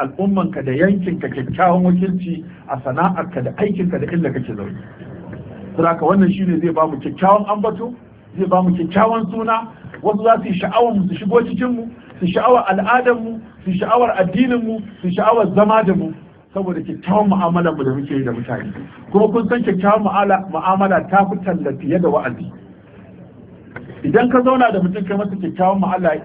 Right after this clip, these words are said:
mu'amala, ya fi masa tasiri fiye da kai kai masa wa'azi. Saboda haka muna fata Allah subhanahu wa ta'ala ya ƙara mana imani, kuma ya tsare mana shi. Allah ya mana arziki, Allah ya ba mu wadata.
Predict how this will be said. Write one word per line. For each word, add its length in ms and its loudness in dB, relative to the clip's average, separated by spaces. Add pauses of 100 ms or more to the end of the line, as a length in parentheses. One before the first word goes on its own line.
mu'amala, 600 2 (180)
ya 200 4
fi 80 -6
masa 220 -2 (120)
tasiri 420 -2
fiye 160 -2
da 100 -4
kai 160 -4
kai 120 -2
masa 200 -6
wa'azi. 320 -10 (1120)
Saboda 260 2
haka 240 0
muna 280 -2
fata 420 2 (1300)
Allah 260 2
subhanahu 340 2
wa 120 0
ta'ala 460 0 (1400)
ya 80 -6
ƙara 320 2
mana 160 -2
imani, 440 -2 (760)
kuma 160 -2
ya 60 2
tsare 260 0
mana 220 -4
shi. 180 -10 (680)
Allah 160 0
ya 60 2
mana 260 0
arziki, 400 -2
Allah 180 0
ya 60 -4
ba 140 2
mu 120 0
wadata. 400 -4